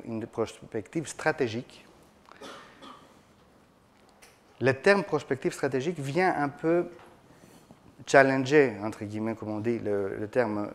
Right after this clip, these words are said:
horizon d'attente, parce qu'elle ouvre l'horizon. La prospective stratégique ne sait pas où on va aller.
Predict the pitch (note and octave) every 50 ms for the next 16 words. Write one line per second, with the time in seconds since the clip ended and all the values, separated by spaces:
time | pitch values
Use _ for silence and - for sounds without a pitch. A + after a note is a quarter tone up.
0 | - - - - G#2+ G#2 A2 A2 A2 A#2 A2 G#2+ G#2 - - D3+ E3+ G3 F#3 -
1 | - C3+ A#2 - - - A#2+ C3+ D#3+ G3+ G3+ E3+ A#2+ A2+ B2+ C#3 C3+ - - -
2 | - D#3 B2 A#2 B2+ B2+ B2 A#2+ A#2 A#2+ A#2 - - - - G#2+ A2+ - - A#2
3 | - - B2 B2 - G3+ F#3 - - C3+ B2 - C3 C#3+ F3 F3 - C3 C3 C3
4 | - - C#3 - - F#3+ E3+ D3+ C3 A#2 A#2+ A2 G2+ F#2+ F2+ -